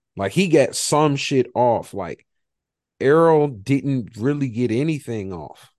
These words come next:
Never really got a chance to. Yeah,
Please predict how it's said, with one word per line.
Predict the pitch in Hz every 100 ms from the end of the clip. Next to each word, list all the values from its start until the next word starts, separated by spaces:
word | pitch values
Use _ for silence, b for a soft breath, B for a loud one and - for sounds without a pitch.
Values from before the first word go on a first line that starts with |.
| _ _ _ _ _ _ _ -
Never | 95 123 143 143
really | 147 139
got | 120 107
a |
chance | 107 131 160 139 -
to. | - - _ _ _ _ _ _ _ _ _ _ _ _ _ _ _ _ _ _ _ _ _ -
Yeah, | 101 90 78